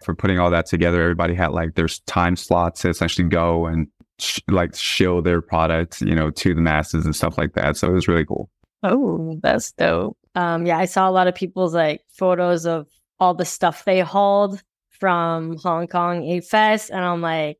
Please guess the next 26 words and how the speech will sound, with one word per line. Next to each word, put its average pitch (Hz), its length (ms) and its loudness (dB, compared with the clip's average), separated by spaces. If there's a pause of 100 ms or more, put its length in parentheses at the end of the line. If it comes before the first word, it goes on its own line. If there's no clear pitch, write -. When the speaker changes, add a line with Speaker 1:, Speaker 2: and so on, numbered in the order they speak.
Speaker 2:
"Damn, 208 600 2
there 240 340 4
was 226 280 2
a 196 100 -4
lot 208 340 2
of," 208 300 0
it's 240 140 -6
just 359 220 -2
cool 285 180 0
that 233 120 4
everyone, 233 340 2
like, 208 240 0
uses 214 420 0
their 202 120 2
I 185 220 2
P, 277 340 -2
makes 220 240 -2
their 208 220 2
own, 202 320 2 (240)
even 359 240 2
if - 260 -4
they're 240 140 4
not, 220 160 2
like, 190 160 -4
selling 190 480 0
it, 247 240 2